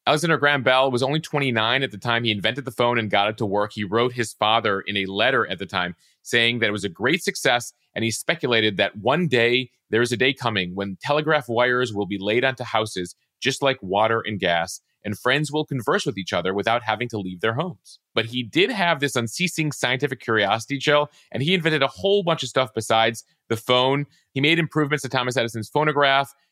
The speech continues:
He developed his own flying machine just a few years before the Wright brothers would launch their plane at Kitty Hawk. And this is something I learned this week. He invented the metal detector, Jill. So President Garfield gets shot in July of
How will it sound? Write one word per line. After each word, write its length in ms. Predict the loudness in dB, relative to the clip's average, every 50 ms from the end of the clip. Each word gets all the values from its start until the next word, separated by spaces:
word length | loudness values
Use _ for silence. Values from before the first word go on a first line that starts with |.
| _ _
He 120 | -2 -2
developed 280 | 2 2 2 2 2 2
his 120 | 2 2
own 100 | 0 0
flying 460 | 0 -4 -2 0 0 2 2 2 2
machine 440 | 2 0 -2 -2 -2 -2 -2 -2 -4
just 220 | -4 -6 -4 -4 -6
a 20 |
few 200 | -6 -4 -6 -2
years 240 | 0 0 0 0 -2
before 240 | -6 -4 -2 -2 -2
the 80 | -2
Wright 280 | -2 0 0 0 0 0
brothers 360 | 0 0 0 0 -2 -6 -8
would 120 | -10 -8
launch 280 | -4 -4 -4 -4 -4 -8
their 240 | -6 -2 0 0 0
plane 240 | 0 0 -2 -2 -2
at 100 | -2 -4
Kitty 200 | -4 -2 -2 0
Hawk. 280 | 0 0 0 0 -2 _ _ -20 _ _ _ _ -2
And 120 | 0 2
this 120 | 0 0 0
is 80 | 0
something 240 | 0 0 2 2 2
I 20 |
learned 220 | 2 2 2 0 -2
this 120 | -4 0
week. 140 | -2 -2 0
He 120 | 2 0 0
invented 340 | 2 2 0 0 0 -2 -2
the 100 | -2 0
metal 300 | 2 2 2 2 2 0
detector, 480 | -2 -2 -2 -4 -6 -6 _ -16 -16
Jill. 320 | -12 -10 -10 -10 -10 -12 -18 _ _
So 100 | 0 0
President 420 | 0 2 2 2 2 2 2 0 2
Garfield 520 | 2 2 2 2 2 0 0 0 0 0
gets 200 | -2 -2 -2 -4
shot 360 | -4 0 2 2 0 0 -4 -8
in 80 | -8 -4
July 340 | -2 0 2 4 4 4 4
of 120 | 2 0